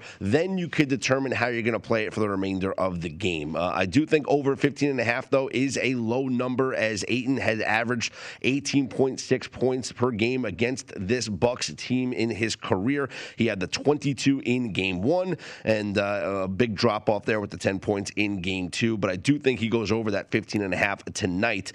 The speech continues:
Uh, the other prop plays that are interesting going further down the list, uh, Cam Johnson for the Suns was at seven and a half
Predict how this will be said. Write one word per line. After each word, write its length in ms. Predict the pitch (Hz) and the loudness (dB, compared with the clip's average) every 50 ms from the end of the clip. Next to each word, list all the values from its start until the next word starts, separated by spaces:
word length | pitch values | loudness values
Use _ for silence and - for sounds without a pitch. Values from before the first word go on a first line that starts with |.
| - - - - - | -14 -16 -16 -14 -2
Uh, 280 | - 104 110 110 104 104 | 0 2 2 2 0 0
the 160 | 104 110 123 | 0 2 2
other 220 | 156 175 190 190 156 | 4 4 2 2 0
prop 480 | - - - - 165 156 156 156 - | -4 -10 2 4 4 4 4 -2 -6
plays 400 | - - 165 165 165 160 160 139 | 0 2 2 2 2 0 -2 2
that 120 | 123 147 139 | 2 2 2
are 100 | 139 - | 4 2
interesting 560 | - 151 151 - 139 120 - 151 156 151 123 | 2 0 2 0 -2 2 2 2 2 2 2
going 260 | 110 127 131 127 117 | 2 2 2 0 -4
further 460 | - - - 139 143 156 143 151 143 | -6 2 4 4 4 4 2 0 0
down 440 | 104 78 - 123 123 135 147 147 139 | 0 0 2 2 2 2 0 -2 -2
the 80 | 135 131 | -2 0
list, 420 | 120 120 120 123 117 - - - | 0 0 0 0 -2 -2 2 2
uh, 200 | 123 117 110 107 | 2 2 2 -2
Cam 340 | - - - 139 160 160 127 | 0 2 2 2 2 2 0
Johnson 460 | - 110 120 131 143 135 - 127 113 | 0 2 2 2 0 0 0 -2 0
for 100 | - 120 | 0 0
the 100 | 107 104 | -2 -2
Suns 380 | - - 131 135 135 135 101 - | 2 2 2 2 2 -2 -2 -2
was 140 | 110 98 | 0 0
at 120 | 107 92 - | 0 -2 -4
seven 400 | - - - - 143 143 151 147 | -12 -2 2 2 4 4 4 2
and 120 | 131 107 | 2 0
a 20 | 98 | 2
half 300 | 95 117 127 117 - | 2 2 0 -2 -4